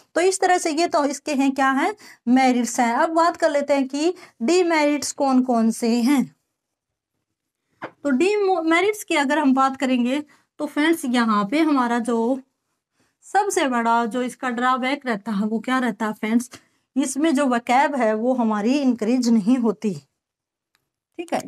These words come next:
यहाँ पे डीमेरिट्स, डीमेरिट्स की अगर हम बात कर लेते हैं तो सबसे पहले क्या है, लेस वोकैब।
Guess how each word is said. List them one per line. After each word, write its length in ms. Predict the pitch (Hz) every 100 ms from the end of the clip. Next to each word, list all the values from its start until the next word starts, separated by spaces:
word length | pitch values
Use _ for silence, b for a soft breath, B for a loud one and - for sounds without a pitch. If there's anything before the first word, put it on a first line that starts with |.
| 196
यहाँ 280 | 202 196 190
पे 200 | 226 277 - _ _ _ _ _ _ _ _ _ _ _ _ _ _
डीमेरिट्स, 960 | 196 220 233 214 180 160 160 - - - _ _ _ _ _ _ _ _ _ _ _ _ _ _ - _ _ _ _ _ _ _ _ _ -
डीमेरिट्स 580 | 233 381 392 381 415 -
की 100 | 349
अगर 220 | 320 339
हम 140 | 302
बात 200 | 277 285
कर 120 | 294
लेते 260 | 254 240 247
हैं 260 | 240 240 254
तो 120 | 285
सबसे 420 | 262 359 349 339
पहले 260 | 269 277 233
क्या 200 | 240 226
है, 340 | 226 220 262 - _ _ _ _ _ _ _ _ _ _ - - _ 247
लेस 500 | 240 254 208 220 - - - _ _ _ _ _ _ - - -
वोकैब। 560 | 101 98 165 131 90